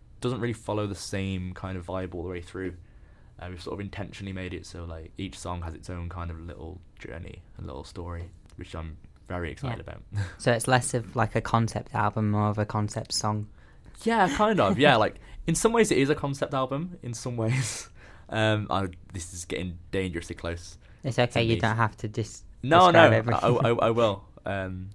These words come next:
Speaker 1: in some ways it is a concept album in, like, very loose terms.
Speaker 2: Mm.
Speaker 1: Um,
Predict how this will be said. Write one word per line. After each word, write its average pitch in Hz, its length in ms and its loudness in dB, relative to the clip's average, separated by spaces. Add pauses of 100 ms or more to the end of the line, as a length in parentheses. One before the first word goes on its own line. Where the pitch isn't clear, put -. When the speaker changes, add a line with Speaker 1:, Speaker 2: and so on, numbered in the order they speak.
Speaker 1:
in 135 140 0
some 185 140 2
ways 175 140 8
it - 60 2
is 135 100 4
a - 60 2
concept 139 300 -2
album 135 320 0
in, 117 120 -6
like, 104 220 -4
very 107 320 0
loose 98 340 -2
terms. 90 540 -10 (300)
Speaker 2:
Mm. 117 220 -4
Speaker 1:
Um, 90 420 -8